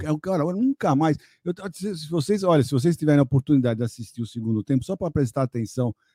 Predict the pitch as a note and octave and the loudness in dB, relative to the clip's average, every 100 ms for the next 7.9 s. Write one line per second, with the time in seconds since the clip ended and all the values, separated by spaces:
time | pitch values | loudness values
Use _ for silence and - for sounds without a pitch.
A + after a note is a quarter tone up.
0 | - B2+ A#2+ A#2+ A2+ A#2+ G#2+ - G#2+ B2+ | 0 2 2 2 2 0 0 -4 -4 0
1 | A2 G#2 A#2+ C3 - _ _ _ _ _ | 2 2 4 4 2 _ _ _ _ _
2 | _ _ _ G3+ A3 G3+ G#3+ G3 G3+ - | _ _ _ -6 -4 0 0 2 -2 0
3 | G#3 F#3+ G3+ F#3 C3+ F#3+ F#3 - D3 C#3+ | 2 4 4 0 2 2 2 0 -4 4
4 | G3+ G#3 - G#3+ A#3 C#3 D#3 C3+ - D3+ | 4 4 -2 -2 0 0 0 0 -2 -4
5 | G3 C4+ D4 C#4+ - G#3 F3+ C#3+ E3+ G3+ | -4 -4 -2 -4 -2 0 0 2 2 0
6 | - G#3 F3+ G3 A#3+ F#3 D3 F#3 G3 C3 | -6 -6 -6 -4 -2 -2 -2 0 0 -2
7 | - G#3 G#3+ G3+ D#3 C3+ A2 F#2 | -4 -4 -4 -8 -8 -8 -10 -12